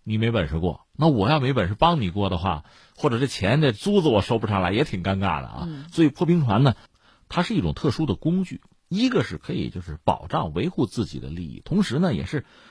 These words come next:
Speaker 1: 拓展自己的利益，是这么个东西。那你看在苏联时代吧，就是二战一结束，上个世纪五十年代的时候，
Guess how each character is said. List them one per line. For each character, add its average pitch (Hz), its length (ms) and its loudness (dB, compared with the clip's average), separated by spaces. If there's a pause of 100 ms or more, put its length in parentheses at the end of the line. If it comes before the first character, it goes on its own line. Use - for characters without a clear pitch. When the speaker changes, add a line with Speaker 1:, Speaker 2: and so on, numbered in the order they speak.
(160)
Speaker 1:
拓 311 320 0
展 - 240 -8
自 - 160 -10
己 - 140 -16
的 170 140 -18
利 - 100 -20
益， 107 220 -20 (180)
是 - 60 -16
这 202 120 -2
么 220 80 -4
个 - 80 -10
东 57 200 -20
西。 - 140 -20 (420)
那 185 140 6
你 139 100 8
看 135 140 0
在 123 80 0
苏 196 240 -2
联 107 160 4
时 95 160 -4
代 92 160 0
吧， 76 80 -6
就 85 120 -6
是 73 220 -12
二 143 120 0
战 131 160 0
一 - 20 -6
结 104 140 -4
束， - 240 -10
上 175 240 0
个 139 80 -2
世 160 140 -6
纪 135 100 2
五 82 320 -2
十 202 160 -2
年 78 180 0
代 73 220 -8
的 - 80 -16
时 - 160 -18
候， - 180 -20